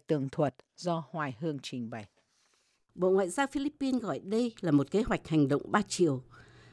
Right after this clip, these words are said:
Speaker 2: Phát ngôn viên của Bộ, ông Charles Jose nói, khái niệm đằng sau kế hoạch ba gọng kìm này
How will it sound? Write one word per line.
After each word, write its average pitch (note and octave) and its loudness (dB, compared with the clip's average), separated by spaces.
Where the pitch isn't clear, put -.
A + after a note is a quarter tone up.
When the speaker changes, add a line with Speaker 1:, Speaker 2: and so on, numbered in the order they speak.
Speaker 2:
Phát C#4+ 4
ngôn C4+ 10
viên A#3+ 4
của E3 6
Bộ, D3 4
ông A3+ 2
Charles A3 0
Jose G3+ 6
nói, F3+ 4
khái A3+ 4
niệm G3+ 8
đằng D3+ 4
sau - 4
kế A#3+ 4
hoạch A#3 2
ba G3 4
gọng F#3 4
kìm D#3 8
này C#3+ 2